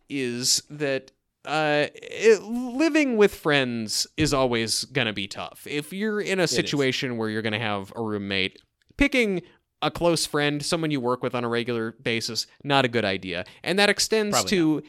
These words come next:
Speaker 1: if you own a property and are going to rent it to someone, generally, I think best not to rent it to one of your friends. No matter if it's an eighteen-page
Speaker 2: <laughs>
Speaker 1: lease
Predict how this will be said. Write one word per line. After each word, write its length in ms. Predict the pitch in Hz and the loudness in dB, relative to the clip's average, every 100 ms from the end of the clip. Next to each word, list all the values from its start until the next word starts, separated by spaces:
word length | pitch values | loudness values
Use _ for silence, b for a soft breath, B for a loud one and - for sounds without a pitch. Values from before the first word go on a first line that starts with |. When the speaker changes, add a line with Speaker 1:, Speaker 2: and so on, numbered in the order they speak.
| B | B
Speaker 1:
if 200 | 147 151 | -4 -2
you 180 | 160 156 | 0 0
own 260 | 156 165 170 | 2 0 0
a 40 | |
property 760 | 156 120 107 107 101 95 92 95 B B - | -2 -2 -2 -2 -2 -2 -2 -6 B B -4
and 260 | 127 120 110 | 0 0 -2
are 80 | 120 | -2
going 240 | 139 127 | 0 0
to 40 | |
rent 200 | 113 113 | 0 -2
it 80 | 110 | -2
to 40 | - | -4
someone, 540 | 123 113 107 107 110 - _ _ _ | -4 -2 -4 -4 -8 -14 _ _ _
generally, 440 | - 359 294 233 180 | 2 4 6 6 4
I 40 | |
think 240 | 147 135 - | 2 -2 -2
best 260 | 107 - | -2 -2
not 180 | 120 107 | -4 -6
to 60 | 113 | -4
rent 200 | 104 95 | -6 -6
it 80 | - | -8
to 60 | |
one 120 | 113 104 | -8 -8
of 60 | |
your 100 | 92 | -8
friends. 500 | - 101 87 87 - - | -8 -8 -8 -8 -4 0
No 100 | 233 | 2
matter 340 | 254 233 220 | 4 2 0
if 220 | 180 180 | 0 -2
it's 140 | 185 185 | -2 -2
an 100 | 165 | -2
eighteen-page 720 | 160 147 165 156 156 147 120 | -2 -2 -2 0 -2 -2 -2
Speaker 2:
<laughs> 0 | |
Speaker 1:
lease 400 | 131 127 - | 0 0 0